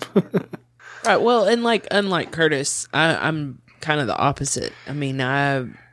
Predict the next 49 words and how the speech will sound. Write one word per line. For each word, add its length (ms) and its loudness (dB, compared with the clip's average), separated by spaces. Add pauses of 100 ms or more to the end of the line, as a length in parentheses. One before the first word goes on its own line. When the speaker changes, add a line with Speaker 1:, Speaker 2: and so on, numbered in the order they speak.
(180)
Speaker 2:
I 120 2
want 200 2
more 140 -2
checks 340 -4
and 140 -6
Speaker 1:
Yeah. 120 4
Speaker 2:
balances. 420 0
for 100 -12
Speaker 1:
That's 180 -2
Speaker 2:
it, 40 2
Speaker 1:
what 60 2
I 100 2
Speaker 2:
but 80 -6
Speaker 1:
think. 340 -2
Break 220 2
it 140 0
Speaker 2:
I 40 2
Speaker 1:
down 140 2
a 20 4
Speaker 2:
still 120 4
Speaker 1:
little 160 4
Speaker 2:
believe 160 2
Speaker 1:
better. 180 0
Speaker 2:
that 120 0
Speaker 1:
That's 220 2
at 120 2
least 300 0
maybe 240 4
look 220 2
into 240 2
the 160 2
system 480 0
a 20 0
little 120 4
Speaker 2:
Right. 200 0
Speaker 1:
more 300 0
and, 260 -4
and 240 -4
figure 320 2
out 180 4
a 40 0
better 260 2
way 300 2
to 400 -2
decide 500 2
who 160 -4
gets 320 -4
what. 320 -2
But 240 -6